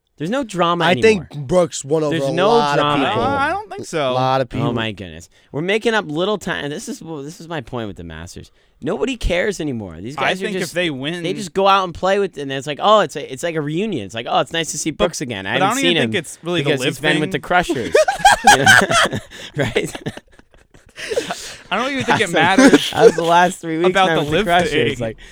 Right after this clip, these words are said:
Speaker 3: I think it matters about just Brooks. 'Cause, I mean, you had people like <laughs> Sam saying he's gonna miss the cut. Why is he even in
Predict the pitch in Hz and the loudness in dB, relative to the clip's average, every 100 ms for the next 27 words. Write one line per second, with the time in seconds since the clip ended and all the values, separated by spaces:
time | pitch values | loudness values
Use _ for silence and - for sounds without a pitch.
0 | - 170 180 226 170 165 170 170 147 135 | -4 -2 0 -2 0 0 0 -2 -6 -4
1 | 143 139 131 143 - - _ 123 139 240 | -2 -2 -4 -10 -16 -20 _ -10 0 0
2 | - - - - _ _ _ _ _ 214 | 0 -8 -18 -20 _ _ _ _ _ -4
3 | 170 - 175 180 190 185 214 196 185 175 | -4 -6 -2 2 2 0 -2 0 0 -2
4 | - 196 233 208 - 147 143 156 151 139 | -2 0 0 -2 -4 -4 -4 -6 -10 -12
5 | 156 - 135 - 151 127 135 147 135 139 | -12 -14 -14 -6 -6 -4 -4 -4 -6 -10
6 | 131 - 139 147 | -10 -6 -6 -6